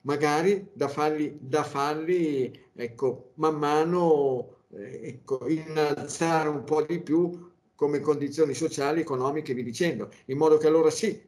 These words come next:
poi quando hanno raggiunto più o meno che la bilancia non è così sbilanciata, ma si avvicina, allora puoi dire, "Bene, vieni qua, ci abbracciamo tutti perché siamo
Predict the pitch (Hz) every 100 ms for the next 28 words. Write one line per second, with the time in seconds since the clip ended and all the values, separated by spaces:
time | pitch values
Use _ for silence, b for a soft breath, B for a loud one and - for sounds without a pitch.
0 | _ 131 143 - 139 143 139 139 147 147
1 | 143 131 170 156 113 123 113 - - 147
2 | 139 165 156 120 104 - - 135 131 147
3 | 156 160 139 - 127 135 147 147 139 151
4 | 131 151 147 143 - 160 131 - 110 -
5 | B B 139 131 170 165 196 - 147 170
6 | 156 135 156 151 131 123 127 113 110 143
7 | 156 120 127 131 131 143 147 135 117 123
8 | - 143 147 147 135 127 120 165 160 B
9 | B B 127 127 127 127 127 123 143 151
10 | 123 107 92 -